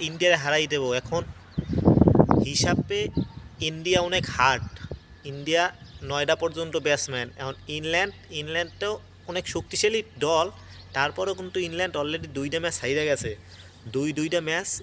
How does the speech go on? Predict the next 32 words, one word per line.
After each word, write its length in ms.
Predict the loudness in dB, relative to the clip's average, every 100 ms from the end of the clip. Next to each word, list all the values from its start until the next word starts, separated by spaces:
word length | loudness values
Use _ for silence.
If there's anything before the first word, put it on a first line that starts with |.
| -12 -20 -6
যেটা 240 | -2 0 0
ম্যাচ 220 | -2 -4
কিন্তু 180 | -4 -2
হাইরা 240 | 0 0 0
গেছে 280 | -2 -4
ইংল্যান্ড 420 | -4 -2 0 -2 -4 -10
ইন্ডিয়ার 420 | -8 -2 0 0
কাছে। 240 | 0 -2 -2
এখন 180 | -6 -6 -4
আজকে 400 | -4 -4 -10 -6
হবে 220 | -4 -4 -6
তিন 140 | -8 -4
নাম্বার 300 | -2 2 2
ম্যাচ। 300 | 2 -2 -4 -12 -20 -20 -20 -4
এই 140 | -2 -2
তিন 140 | -4 -4 -4
নাম্বার 260 | 0 0 2
ম্যাচে 360 | 0 0 0 -2 0 0 0 -8 -4
ইংল্যান্ডের 540 | -4 0 0 0 -2
কাছে 260 | 0 0 0
কি 240 | -4 -8 -8 -6
ইংল্যান্ড 420 | -2 0 2 2 0 -2 -4 -2 -4 -2
ইন্ডিয়া 360 | 0 4 4
হারবো, 440 | 4 2 2 0 -2 -6
নাকি 280 | -4 -2 -2 -4
ইন্ডিয়ার 380 | -2 2 2
কাছে 220 | 2 -2 -4 -2
ইংল্যান্ড 460 | 0 2 2 2
হারবো? 400 | 0 0 0 -2 -4 -4 -2 -4 -8 -14 -10
অনেক 240 | -4 -4 -4
হিসাব 220 | -2 0 -2
কিতাবের 320 | -4 -2 0